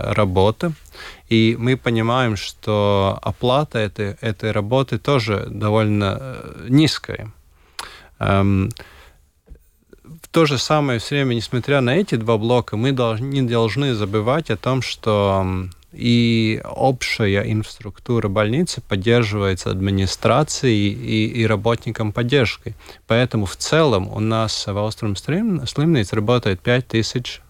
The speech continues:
работников. Это означает, что мы третий самый крупнейший работодатель в Латвии.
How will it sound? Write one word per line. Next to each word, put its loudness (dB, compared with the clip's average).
работников. 0
Это -2
означает, 2
что -4
мы 2
третий 2
самый -4
крупнейший -2
работодатель 0
в 0
Латвии. 0